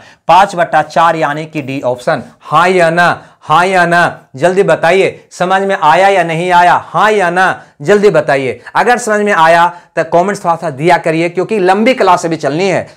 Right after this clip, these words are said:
लंबी क्लास चलनी है। मैंने कहा है त्रिकोणमिति पूरा कर देंगे, है ना, आपको आज, है ना। आगे यहाँ पर देखिए, अगला क्वेश्चन यहाँ पे दे रखा है,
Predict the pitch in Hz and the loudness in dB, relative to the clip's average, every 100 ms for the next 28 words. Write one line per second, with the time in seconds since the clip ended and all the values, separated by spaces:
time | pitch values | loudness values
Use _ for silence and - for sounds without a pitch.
0 | _ 185 196 233 247 196 160 - 143 135 | _ -2 0 0 0 0 0 -2 -4 -6
1 | 113 - _ - 151 160 160 170 190 185 | -8 -12 _ -6 -4 -2 0 2 2 2
2 | 196 196 175 156 156 151 156 151 160 196 | 0 -2 -6 -6 -6 -6 -6 -4 0 0
3 | 190 185 185 185 190 - _ _ 180 147 | 0 -2 -2 -4 -8 -12 _ _ -4 -4
4 | - _ - 139 151 185 185 160 175 - | -8 _ -2 0 0 -2 2 2 2 -2
5 | - _ _ - 190 175 - 175 214 254 | -18 _ _ -6 -6 -8 -2 0 2 2
6 | 220 208 208 175 185 226 - 190 185 185 | 0 -2 -4 -4 -4 -2 0 0 0 0
7 | 165 180 170 151 156 139 131 127 131 113 | -4 -4 -4 -4 -6 -4 -4 -4 -4 -4